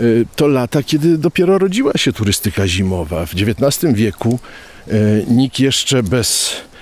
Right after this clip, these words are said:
potrzeby zimą w góry nie chodził, a jedyna potrzeba, jaką sobie mogę wyobrazić, to było albo myśliwstwo, polowacka, albo zrywka drewna, <laughs> bo robiło się ją zimą.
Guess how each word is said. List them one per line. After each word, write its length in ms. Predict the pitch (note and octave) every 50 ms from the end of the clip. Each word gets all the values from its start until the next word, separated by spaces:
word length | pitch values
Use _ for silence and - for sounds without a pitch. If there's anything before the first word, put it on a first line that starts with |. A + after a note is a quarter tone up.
| - - - - - - -
potrzeby 720 | B2 A#2 - - - - C3+ A#2 G2 A#2 A#2 A2 A#2+ A#2+ - - - - - - - - - - - - - - - A2+
zimą 400 | A2+ A#2+ C3 B2+ A2 A2+ A#2 G2
w 60 | F#2+
góry 280 | F#2+ G#2+ A#2+ A#2 A2+
nie 100 | A2+ A#2
chodził, 500 | G2+ - A2+ G2+ E2 E2+ G2 A2+ G#2+ A#2 - - - - - - - - - -
a 80 | - F#2+
jedyna 320 | A2 A2 G2+ A#2 C3 B2
potrzeba, 440 | - - A2+ - - - B2 A2+ A#2+
jaką 180 | A#2 A2 A#2+ G#2+
sobie 220 | - - A#2+ G#2+
mogę 240 | A2+ A#2 G2 A#2+ A2+
wyobrazić, 680 | F#2 G#2 A#2 A2+ G#2 F#2+ A2+ G#2+ G2+ F#2+ G#2+ A#2+ - -
to 120 | - A#2+
było 320 | G2 G2 A#2+ A#2 A#2 A2+ A2
albo 300 | A2+ A2+ A2+ A#2 G#2+ F2+ - - - - - - - - - - -
myśliwstwo, 680 | F2+ G#2+ G#2+ - A#2+ A2 G#2 - - - - - A#2 A2
polowacka, 840 | - A2 G#2+ G#2+ G2 F#2 G2+ F#2+ - - - - A#2+ A#2+ C3 D3+ - - - - - - - - - -
albo 680 | A2 A2+ A2 A2+ G#2+ A2 B2+ B2 B2 B2+ B2+ C3+ - B2 A2+
zrywka 520 | A#2 A#2 F2+ A2 C#3+ C3+ - - - C#3+ B2+
drewna, 540 | D3 F3+ D#3+ A2+ G#2 F#2 D#2+ D2+ E2 D#2+ - -
<laughs> 180 | - - B2+ G#2+
bo 160 | D2 C#2+ C3
robiło 340 | G#2+ A2 G#2+ A2 B2+ A2+ A2+
się 140 | - - A#2
ją 240 | G#2 C#3 B2+ A#2+ A#2
zimą. 460 | A2 G#2+ G2+ F2 E2+ C#2+ C#2 D#2